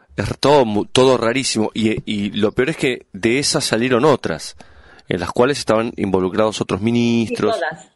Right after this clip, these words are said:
Speaker 2: Todas las fundaciones en las que están involucrado el pro, eh, tienen el mismo temita.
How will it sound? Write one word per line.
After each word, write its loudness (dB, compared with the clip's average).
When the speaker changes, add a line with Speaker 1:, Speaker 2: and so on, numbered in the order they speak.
Speaker 2:
Todas 0
las -4
fundaciones -4
en -4
las -4
que -18
están -6
involucrado -4
el -8
pro, -4
eh, -10
tienen -2
el -4
mismo -6
temita. -4